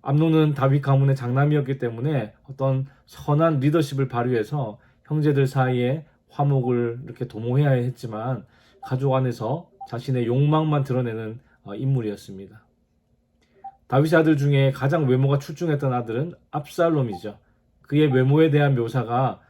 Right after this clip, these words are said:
성경에 기록되어 있을 만큼 잘생긴 아들이었습니다. 같은 어머니에게서 뭐 같은 유전자를 받아서 그런지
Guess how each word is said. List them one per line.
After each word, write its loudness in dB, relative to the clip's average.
성경에 -2
기록되어 0
있을 -4
만큼 -6
잘생긴 -6
아들이었습니다. -8
같은 -2
어머니에게서 4
뭐 -4
같은 -2
유전자를 2
받아서 -2
그런지 -4